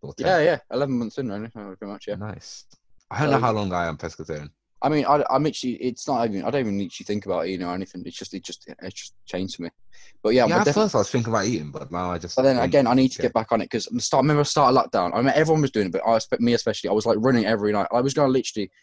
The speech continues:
Speaker 2: I was going out of my way to make sure I ran, or, like, running at two, eight, two A M and shit.
Speaker 1: Mm-hmm.
Speaker 2: Because I was so determined to do it. I had, I had some sort of, like,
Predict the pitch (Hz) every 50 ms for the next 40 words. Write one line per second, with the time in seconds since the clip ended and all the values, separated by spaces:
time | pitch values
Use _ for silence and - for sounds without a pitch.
0 | _ _ _ _ - 117 123 123 - 139 135 143 131 120 123 127 120 110 - -
1 | 101 95 107 104 - - - 127 110 104 101 95 98 101 90 90 87 - 95 95
2 | 92 92 - 101 107 101 98 95 95 - _ - - - 92 78 85 - _ _
3 | - 117 104 101 98 98 95 92 90 87 85 - - 82 - _ _ _ _ _
4 | _ _ _ _ _ _ _ - 92 92 87 95 90 87 - _ _ _ - 104
5 | 90 87 82 - - 92 95 90 - - - 107 95 92 87 82 - - - 104
6 | 92 90 90 90 - - - 98 92 85 82 87 95 98 85 - - - - 98
7 | 92 85 - - 92 - - 98 92 80 85 - 92 87 85 -